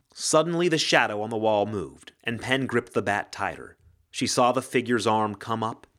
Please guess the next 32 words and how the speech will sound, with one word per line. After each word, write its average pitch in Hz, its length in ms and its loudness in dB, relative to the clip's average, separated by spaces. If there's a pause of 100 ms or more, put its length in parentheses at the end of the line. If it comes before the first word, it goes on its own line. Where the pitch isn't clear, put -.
(240)
One 110 280 0
finger 87 440 -6
pushed - 640 -2
at - 80 -18
the 113 80 -4
brim 110 360 -2
of 78 80 -14
his 92 160 -8
fedora, 90 500 -4 (320)
tilting 123 300 -4
it 92 140 -4
back 104 280 -2
on 95 100 -6
his 85 140 -8
head. - 320 -8 (600)
Then 107 100 -4
he 110 80 0
folded 139 340 2
his 131 140 4
arms 131 420 2
over 123 240 2
his 110 120 -2
broad 117 380 2
chest. - 540 -6 (340)
It - 100 -8
was 127 140 0
a 131 60 2
confident 127 540 0
gesture, 82 580 -10 (540)
masculine 98 600 -4
and 76 140 -16
sure. - 480 -8